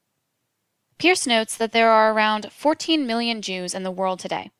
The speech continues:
Most of them live in Israel and the United States. About five million in Israel and between five and six million in this country. Jews comprise approximately two and a half percent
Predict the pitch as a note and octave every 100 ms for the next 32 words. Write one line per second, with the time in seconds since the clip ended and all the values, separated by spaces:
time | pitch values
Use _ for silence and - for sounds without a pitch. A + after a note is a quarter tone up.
0 | _ _ _ _ _ - G#3+ A3+ - G#3+
1 | G#3 G3+ G3 F#3+ - G3+ A#3 B3+ C4+ G#3+
2 | G3+ F#3+ F3+ E3+ - - - - _ _
3 | _ _ _ - A#3 C4 - - C4 D#4+
4 | C4 B3+ C4 B3+ F#3 F3+ F3+ F3+ F3+ _
5 | - A#3 B3 - A#3+ A#3 - B3 C4+ B3+
6 | A#3 - C#4+ - G3+ G3 F#3+ G3 F#3 F#3
7 | - E3+ - G#3 _ _ _ _ _ _
8 | _ _ _ _ _ - D#4 D4 A3 -
9 | G#3+ G#3+ G3+ G#3 - A#3 - G3+ F#3 F#3+
10 | - - C#4 C#4+ C#4 A3 G#3+ - A#3 F#3
11 | F3